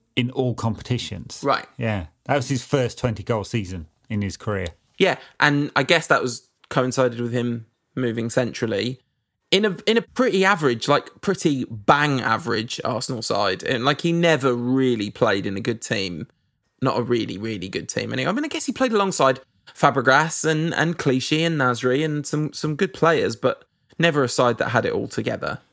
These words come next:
Speaker 1: Which, uh, which year did Arsenal make the Champions League final?
Speaker 2: Yeah, um,
Speaker 1: Two thousand six-ish, something around then, wasn't it?
Speaker 2: Yeah, he
Speaker 1: I
Speaker 2: d-,
Speaker 1: think.
Speaker 2: he was already there then, wasn't he? 'Cause he
Speaker 1: Yeah, he was there,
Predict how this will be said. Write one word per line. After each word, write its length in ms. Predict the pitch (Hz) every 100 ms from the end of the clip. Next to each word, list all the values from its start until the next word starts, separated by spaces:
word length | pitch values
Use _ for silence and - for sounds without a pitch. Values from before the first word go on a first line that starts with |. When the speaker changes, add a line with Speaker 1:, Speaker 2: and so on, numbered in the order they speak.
| _ _
Speaker 1:
Which, 320 | 208 214 -
uh, 260 | 190 170 175
which 280 | 226 226
year 140 | 277 277
did 160 | 208
Arsenal 460 | 165 143 - 139 127
make 460 | 117 127 127 127 113
the 160 | 117
Champions 460 | 107 117 104 110 104
League 220 | 113 98
final? 500 | - 113 104 92 92 -
Speaker 2:
Yeah, 400 | 262 202 190 -
um, 200 | 175 180
Speaker 1:
Two 120 | 180 147
thousand 200 | 147 127
six-ish, 960 | - - 156 127 - - 98 92 -
something 240 | - 135 120
around 280 | 127 123
then, 200 | 131 131
wasn't 260 | 131 127 139
it? 140 | 135
Speaker 2:
Yeah, 120 | 214 214
he 140 | 165
Speaker 1:
I 20 |
Speaker 2:
d-, 60 | 113
Speaker 1:
think. 260 | 135 262
Speaker 2:
he 160 | 185 220
was 120 | 220
already 280 | 214 214 190
there 220 | 202 196
then, 200 | 143 135
wasn't 220 | 170 143
he? 40 | 120
'Cause 200 | 139 123
he 220 | 160 151
Speaker 1:
Yeah, 220 | 156 139
he 80 | 143
was 140 | 180
there, 380 | 170 147 95 87